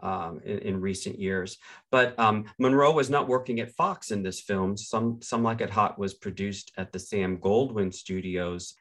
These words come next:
near the famous Formosa Cafe in Los Angeles. And so Ida Mae Zanders was her Black studio maid at the time. So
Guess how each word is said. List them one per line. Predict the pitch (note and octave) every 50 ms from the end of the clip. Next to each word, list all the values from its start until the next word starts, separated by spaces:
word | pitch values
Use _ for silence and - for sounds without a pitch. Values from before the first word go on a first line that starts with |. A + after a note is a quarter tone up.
| _
near | - F#2+ G2 F#2+ F#2+
the | F#2+ F2+ - _ _
famous | _ G2+ G#2 G2 F#2+ F#2 - - - _ _ _ _ _ -
Formosa | G2+ F#2+ F#2+ G2 G#2 G#2 - - G2 F2
Cafe | - - G2+ F2 F2+ - - C3+ C#3+ C3
in | A2 G2
Los | F#2 F2+ E2 F2 -
Angeles. | F#2+ F2 E2+ E2 - F2+ G2 G#2+ A#2+ A#2 - - _ _ _ - - - _ _ _ _
And | G2 G2+ G2+ G2
so | - - - G#2+ G2+ G2+ - -
Ida | G2+ A2 B2 B2+ C3
Mae | B2 A#2 A2 G2+ G#2 G2 G2 G2 G2 F#2+ _ _ _ _ _ _
Zanders | - F2+ G#2+ G#2+ G#2+ A2+ A2+ A2+ G2+ G2+ G2 F#2 E2+ D#2+ - - - - _ _ _ _
was | _ F#2+ G2+ G#2 G#2+ A2 A2+ - _ _ _ _ _
her | - G#2 G2+
Black | F#2+ - G2 F#2+ F#2+ F#2+ F#2+ -
studio | - - - G2+ F#2+ F#2+ F#2+ F#2 F#2
maid | F2+ F2+ F2 F2+ F2+ F2 F#2 F2+ - -
at | F#2+ G2+ G2
the | - F2+
time. | - - - F2 C2 B1 B1 - -
So | - - - G2+ G2+ G2+ G2